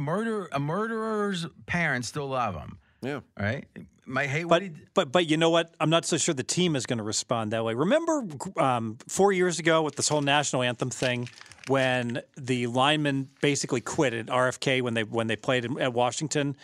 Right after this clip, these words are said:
Speaker 3: because Carr came out and said, you know, he, he doesn't support the kneel. And they, they, there was basically a mutiny from his O-line one game. And that, I go back and I think about that, and I'm like, "Hmm, now he's talking about supporting Gruden.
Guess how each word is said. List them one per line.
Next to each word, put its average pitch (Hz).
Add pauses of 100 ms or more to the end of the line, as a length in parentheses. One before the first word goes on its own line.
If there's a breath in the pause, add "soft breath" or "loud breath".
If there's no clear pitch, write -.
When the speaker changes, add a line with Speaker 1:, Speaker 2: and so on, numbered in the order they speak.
(300 loud breath)
Speaker 3:
because 135
Carr 156
came 143
out 123
and 113
said, 131
you 143
know, 120
he, 117
he 131
doesn't 120
support 131
the 127
kneel. 143 (480 loud breath)
And 135
they, 151 (880)
they, 160
there 170
was 180
basically 180
a 131
mutiny 135 (160 soft breath)
from 156
his 135
O-line 113 (120)
one 123
game. 104 (480 soft breath)
And 135
that, 240
I 226
go 226
back 226
and 202
I -
think 254
about 120
that, 123
and 127
I'm 131
like, 131
"Hmm, 180 (460 loud breath)
now 151
he's 165
talking 196
about 185
supporting 185
Gruden. 214